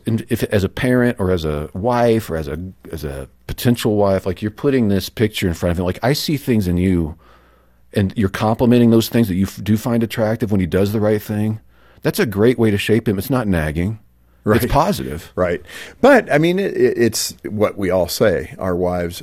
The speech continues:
Speaker 2: make us better people.
Speaker 1: Yeah.
Speaker 2: I mean, I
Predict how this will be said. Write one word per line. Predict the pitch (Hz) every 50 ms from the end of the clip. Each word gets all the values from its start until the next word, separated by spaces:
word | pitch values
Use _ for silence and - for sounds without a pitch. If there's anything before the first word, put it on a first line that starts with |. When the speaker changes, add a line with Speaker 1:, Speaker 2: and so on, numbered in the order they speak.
| -
Speaker 2:
make | - 95 87 85 - -
us | 85 80 82 - - - 214 269 269
better | - 92 90 90 92 92 87 78 78
people. | 71 - - 87 85 - - - -
Speaker 1:
Yeah. | 143 143 - - -
Speaker 2:
I | -
mean, | 92 90 85 90
I | 90 92 92